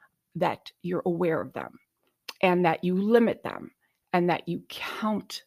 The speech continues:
them. Now, if you're wondering, "Well, how do I count a bite of my daughter's, you know,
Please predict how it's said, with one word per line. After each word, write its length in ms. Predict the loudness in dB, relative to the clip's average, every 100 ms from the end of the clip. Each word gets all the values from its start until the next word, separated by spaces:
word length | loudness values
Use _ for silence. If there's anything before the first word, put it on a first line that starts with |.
| _ -10
them. 340 | -10 -12 -20 _ -20 -20 _
Now, 300 | 2 4 4
if 120 | 4 2
you're 100 | 4
wondering, 460 | 4 4 4 4
"Well, 140 | 2 2
how 140 | 2
do 100 | 2
I 80 | 0
count 440 | -2 -2 0 0
a 40 | -2
bite 320 | 0 0 2
of 400 | 0 2 0 -2
my 160 | -4 -2
daughter's, 720 | 0 0 2 0 -2 -6 -12 -14 -6
you 100 | -4
know, 300 | -4 -6